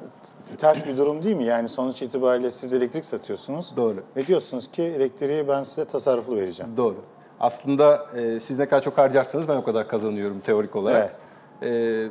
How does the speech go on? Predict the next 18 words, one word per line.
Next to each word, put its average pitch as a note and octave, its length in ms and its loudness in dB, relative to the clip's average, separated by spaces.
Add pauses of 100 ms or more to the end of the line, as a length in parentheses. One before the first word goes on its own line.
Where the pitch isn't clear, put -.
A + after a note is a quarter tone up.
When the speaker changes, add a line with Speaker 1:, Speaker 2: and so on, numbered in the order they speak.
Speaker 2:
fakat E3 260 -4 (100)
biz D#3+ 360 -6
başta C#3 360 -2
dediğim D3 300 -4
gibi G#2+ 220 -6 (840)
elektriğin C#3+ 560 -2
fiyatının F#3 500 0
ötesinde E3 500 -2
bir C3 60 -4
şey A#2 160 -4
yapmamız G2 500 -4
gerekiyor. F#2+ 440 -10 (340)
Size D3+ 280 -2
başka D3+ 280 0
faydalar C3 420 2
sağlamamız G2 680 -4
lazım. F#2+ 320 -8 (500)
E, - 40 -10